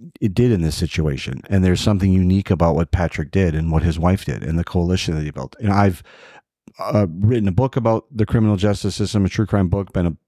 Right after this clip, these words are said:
part of it myself on both sides, and can understand the dynamics. A lot of families go through the criminal justice system and they don't come out stronger. And when a crime like this can happen, it can really impact the family. And, uh, Patrick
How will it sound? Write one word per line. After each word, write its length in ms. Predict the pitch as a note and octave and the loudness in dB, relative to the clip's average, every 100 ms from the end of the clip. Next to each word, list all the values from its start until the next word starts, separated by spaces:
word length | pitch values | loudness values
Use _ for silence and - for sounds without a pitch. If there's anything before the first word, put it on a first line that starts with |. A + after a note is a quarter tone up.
| - | -4
part 200 | A#2 A2 | 0 2
of 80 | A2 | 2
it 80 | G2+ | 2
myself 440 | F#2+ F2 G2+ F#2+ | 0 2 0 2
on 140 | F2+ | 0
both 180 | E2+ G2 | 2 0
sides, 480 | - F2+ F#2+ A2 A2+ - - - _ _ | 2 2 2 0 -4 -14 -20 -20 _ _
and 160 | - F#2 | -4 0
can 120 | G2+ | 2
understand 760 | G2 F#2+ - G2 F#2 F#2+ G2 F#2+ | 2 0 0 0 2 2 2 0
the 80 | |
dynamics. 580 | F2 E2+ E2 F2+ A#2 - - _ | 0 2 2 2 0 -4 -16 _
A 80 | A2+ | -2
lot 280 | G#2 G#2+ C3+ | 2 2 0
of 80 | |
families 580 | - A#2 A2 A#2 G#2+ - - _ _ _ _ G2+ | -2 0 2 2 0 -4 -16 _ _ _ _ -2
go 240 | G2+ G#2+ | 0 0
through 220 | - A#2 | 0 0
the 80 | G2 | 0
criminal 320 | - G2+ F#2+ | 2 2 2
justice 380 | E2+ F#2+ - G#2 | 2 0 -2 -4
system 320 | - E2 F2+ | -4 -2 0
and 100 | F2 | 2
they 100 | F2 | 2
don't 340 | E2 F2+ F#2+ - | 2 2 0 -2
come 240 | - F2 | -2 0
out 220 | E2 - | 0 -2
stronger. 460 | - - A#2 C#3 - - - _ _ _ _ _ - | -6 0 0 0 -4 -16 -20 _ _ _ _ _ -2
And 200 | G2+ G2 | 2 2
when 100 | F#2 | 2
a 60 | |
crime 320 | - A2 G#2+ | 0 0 2
like 140 | A2 F#2+ | 2 2
this 180 | G2 - | -2 -2
can 140 | E2 | -2
happen, 340 | D2+ A2 - | 0 0 0
it 100 | E2+ | -2
can 140 | D#2+ F2 | 0 0
really 280 | F#2 F#2+ - | 2 2 2
impact 400 | F2+ F#2+ E2 - | 0 0 -2 -6
the 80 | D2 | -4
family. 420 | G2 G#2 E2+ - | 0 2 0 0
And, 240 | F2 F2 - - - _ _ | 0 0 -2 -12 -20 _ _
uh, 120 | - | -6
Patrick 500 | - B2 B2+ D3 A2+ | -2 0 2 0 -2